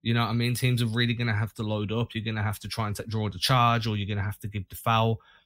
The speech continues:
So not only is Smart, and this is why I, this is why I think at this point, trading for another point guard, signing another point guard in free agency doesn't make sense, because not only has Smart improved in every aspect of his offensive game this, throughout the year,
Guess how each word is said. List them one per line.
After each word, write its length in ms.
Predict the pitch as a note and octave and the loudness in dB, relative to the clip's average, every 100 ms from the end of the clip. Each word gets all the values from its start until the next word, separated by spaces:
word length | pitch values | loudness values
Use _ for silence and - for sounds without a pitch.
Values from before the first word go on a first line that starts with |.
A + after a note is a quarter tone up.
| _ _ A2+ | _ _ -2
So 240 | A2 D3+ D3+ | 2 4 4
not 200 | D3+ D3 | 2 2
only 300 | E3 F3+ D#3+ | 2 4 2
is 160 | C#3+ | 2
Smart, 400 | - D3+ C3+ B2 - | 0 2 2 2 0
and 100 | B2+ | 2
this 160 | C3+ - | 2 2
is 100 | C#3 | 2
why 220 | D3 B2+ | 4 4
I, 100 | B2 A#2+ | 2 -2
this 220 | A#2+ B2 | -2 0
is 100 | C3+ | 0
why 180 | C3 B2 | 2 2
I 40 | |
think 400 | A2+ C3 A#2 G#2+ _ _ _ _ _ | 0 -2 -4 -6 _ _ _ _ _
at 180 | B2+ G#2 | -4 2
this 200 | A#2+ C3+ | 4 4
point, 420 | - - B2 E3 - _ _ - | 2 0 2 2 0 _ _ -4
trading 420 | - C3+ C3 C3+ | 2 2 4 2
for 200 | C3+ C3 | 2 0
another 220 | B2+ A2 | 0 -2
point 280 | - B2 F#2 | -2 -4 -2
guard, 320 | A#2 A2+ A2 | -2 -2 0
signing 480 | - A#2+ B2 B2+ B2 | -2 2 2 2 2
another 240 | A#2+ A2+ | 0 -2
point 280 | A2 A#2+ G#2 | -2 -2 -2
guard 260 | A#2+ A2+ G#2+ | -2 -2 -2
in 100 | G#2+ | -4
free 220 | B2+ A2 | -4 -2
agency 420 | A2 A2 F2+ A#2 | -2 -4 -6 -6
doesn't 300 | A#2 G#2+ G2+ | -2 -2 -2
make 240 | A2 - | -6 -6
sense, 320 | - A2+ B2 - - _ | -6 -4 -6 -8 -20 _
because 280 | B2+ C#3+ C3 | 0 4 6
not 180 | C#3+ - | 4 4
only 500 | D#3 F#3+ F#3+ F3+ - _ _ _ _ _ - | 2 4 2 0 -2 _ _ _ _ _ -8
has 240 | - C3+ - | 0 2 2
Smart 300 | C3+ B2 G2+ | 2 2 0
improved 560 | A#2 - A2+ D3+ D3 | -4 -4 -2 0 0
in 120 | A#2 - | -2 0
every 340 | A#2+ G#2+ A2+ | -2 0 0
aspect 460 | G#2 G2 - - - | -2 -2 -4 -6 -4
of 80 | A#2+ | -2
his 180 | A2+ A2 | -2 -4
offensive 480 | - G#2 - G2 - | -6 -6 -4 -8 -4
game 340 | G2+ A2+ C#3+ | -2 2 2
this, 180 | D3+ C3+ | 2 -2
throughout 340 | - A2+ A2 | -2 0 0
the 60 | G#2+ | 0
year, 340 | F#2 A2+ D#3 | -2 0 0